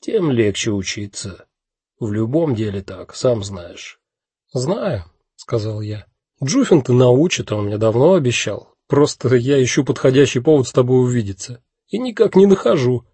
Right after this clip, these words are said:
Всех жён я уже выгнал, а редких книжек у меня больше нет. Тебе же, собственно, их и отдал, ещё в какой-то позапрошлой жизни. Проблема». «Э, зачем тебе какой-то повод?» изумился он.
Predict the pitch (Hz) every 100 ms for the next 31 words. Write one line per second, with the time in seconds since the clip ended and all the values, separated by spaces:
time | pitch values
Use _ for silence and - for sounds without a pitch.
0 | _ _ _ _ - 180 190 110 180 202
1 | 123 101 104 98 127 175 175 165 - _
2 | _ _ - 123 156 143 - 156 180 143
3 | - 107 101 98 104 - 107 113 135 131
4 | _ _ _ _ - 127 135 135 143 127
5 | 127 127 120 139 143 135 120 113 104 -
6 | _ _ _ 131 127 - 120 120 - -
7 | 117 117 120 110 - 117 113 104 104 95
8 | _ _ _ _ - 220 269 240 185 226
9 | 220 - _ _ _ _ _ _ _ -
10 | 117 104 107 104 107 98 - 113 113 120
11 | 101 110 113 - - 95 - 107 107 123
12 | - 202 151 101 - - _ _ _ 117
13 | 107 113 110 - 117 110 104